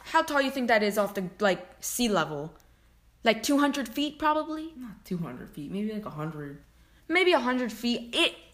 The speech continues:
Speaker 1: it's pretty big, though. Like, if you're on the first floor, you're not, like, touching the water at all.
Speaker 2: I mean, like, maybe, like, crew quarters are below the
Speaker 1: Because they have the lifeboats and then, like, all the rails and all the, like, the output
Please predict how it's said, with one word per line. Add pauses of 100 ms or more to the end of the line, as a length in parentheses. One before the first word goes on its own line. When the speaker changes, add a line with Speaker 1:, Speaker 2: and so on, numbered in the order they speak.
(100)
Speaker 1:
it's
pretty
big,
though.
Like,
if
you're
on
the
first
floor,
you're
not,
like,
touching
the
water (180)
at
all.
Speaker 2:
I
mean,
like,
maybe,
like,
crew
quarters
are
below
the
Speaker 1:
Because
they
have
the
lifeboats
and
then,
like,
all
the
rails
and
all
the,
like,
the
output